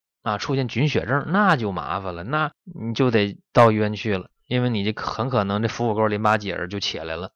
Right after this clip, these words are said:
对吧？就打消炎针去了，所以挺闹心。那脚气的治疗上，我刚才说了，又是不容易好，好了还容易犯，还总花钱，还传染别人，那就没办法了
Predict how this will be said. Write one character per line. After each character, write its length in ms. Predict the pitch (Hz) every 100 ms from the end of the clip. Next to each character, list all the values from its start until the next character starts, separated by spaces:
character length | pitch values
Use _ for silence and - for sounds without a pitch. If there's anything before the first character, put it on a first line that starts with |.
| _
对 100 | -
吧？ 180 | 95 90
就 100 | 95
打 260 | 95 - 90
消 160 | 104
炎 120 | 98 98
针 160 | 95
去 100 | 92
了， 100 | 82 - _ _ -
所 100 | 151
以 40 |
挺 140 | -
闹 160 | 107 107
心。 180 | 107 - _ _
那 140 | 285
脚 240 | - 135 107
气 120 | 233
的 100 | 196
治 160 | 175 185
疗 200 | 113 156
上， 320 | 175 160 -
我 100 | 117
刚 160 | 135 127
才 120 | 117
说 220 | 120 117
了， 80 | 107
又 300 | 202 247 175
是 380 | - 143 120 113 -
不 80 | 196
容 180 | 147 180
易 60 |
好， 520 | 160 - - 87 82 -
好 220 | - 101
了 80 | 110
还 80 | 143
容 180 | 127
易 60 | 147
犯， 320 | - 196 127 - -
还 140 | 175
总 200 | 143 98
花 180 | 131 135
钱， 320 | 113 95 98
还 100 | 131
传 220 | - 127
染 120 | 120
别 180 | 85 87
人， 240 | 107 87 -
那 140 | 190 202
就 120 | 196
没 160 | 123 107
办 220 | 151 131
法 80 |
了 140 | 92